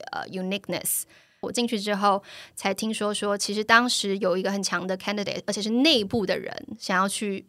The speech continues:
争这个位置，但他们都没有拿到，然后他们宁愿把我这样子的一个比较 untyp-，atypical 的这样子，不是品牌商出身的人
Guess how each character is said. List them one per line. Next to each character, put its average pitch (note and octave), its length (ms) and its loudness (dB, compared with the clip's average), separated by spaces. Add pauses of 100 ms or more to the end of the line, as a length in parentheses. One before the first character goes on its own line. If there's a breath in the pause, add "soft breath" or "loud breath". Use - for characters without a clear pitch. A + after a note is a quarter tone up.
争 G3+ 240 0
这 G3 120 -2
个 F#3 80 -2
位 F3+ 180 0
置， - 180 -8
但 G3 140 -2
他 G#3 80 -4
们 F#3 100 -4
都 F#3 80 -2
没 F#3 100 -4
有 - 80 -8
拿 - 220 -12
到， - 220 -4 (380 soft breath)
然 F#3 120 -6
后 F#3+ 80 0
他 G#3+ 140 -2
们 G3+ 160 -2
宁 F#3+ 160 -2
愿 G3 260 -2
把 E3+ 360 0
我 G#2+ 520 -8
这 G3+ 120 0
样 F#3 120 0
子 F#3+ 140 -8
的 E3 80 -2
一 F3+ 60 -2
个 E3 160 -2
比 F#3 100 -8
较 G#3 220 4
untyp-，atypical G#3 1200 -2
的 - 180 -6
这 F#3+ 120 -2
样 F3 120 -2
子， F#3+ 120 -10
不 A3 160 0
是 D#4 100 2
品 F#3+ 160 -2
牌 F3 180 -2
商 G3 220 0
出 F#3+ 160 -8
身 F#3 160 -4
的 F#3 80 -2
人 - 180 -10